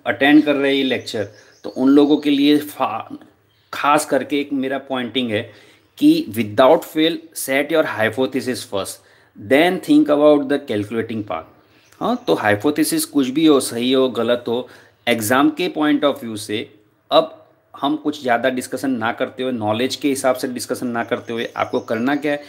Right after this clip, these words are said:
तो हाइपोथेसिस सेट करना है और लास्ट में कंक्लूजन लेना है। ये दो पार्ट बहुत इंपॉर्टेंट है।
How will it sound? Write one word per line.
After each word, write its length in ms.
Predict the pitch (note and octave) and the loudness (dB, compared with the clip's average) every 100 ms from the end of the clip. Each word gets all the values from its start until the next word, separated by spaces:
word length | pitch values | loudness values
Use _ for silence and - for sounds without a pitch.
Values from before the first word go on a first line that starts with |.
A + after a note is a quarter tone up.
| - - | -20 -12
तो 60 | |
हाइपोथेसिस 800 | - - A2 G#2+ C3 D3+ D3+ - | -10 -4 -4 0 -2 -2 -4 -2
सेट 220 | F3 D#3+ | 0 0
करना 260 | - E3 F3 | 2 2 2
है 120 | G3 - - | -4 -8 -10
और 80 | A#2+ | -6
लास्ट 300 | G#2+ A2+ - | -2 -2 0
में 100 | D3 | -4
कंक्लूजन 520 | D3 A2+ G#2+ B2 A2+ | -2 -6 -4 -4 -2
लेना 280 | G2+ F#2 F2+ | -6 -8 -14
है। 100 | - _ _ _ _ - | -18 _ _ _ _ 0
ये 100 | C3+ | 0
दो 200 | B2 E3+ | 4 2
पार्ट 300 | F3+ D3+ D#3 A#2+ | 4 2 2 0
बहुत 300 | B2 C3+ B2 | 0 0 -2
इंपॉर्टेंट 520 | G#2+ G#2+ F#2+ F#2+ E2+ | -4 -2 -4 -6 -10
है। 140 | E2+ | -14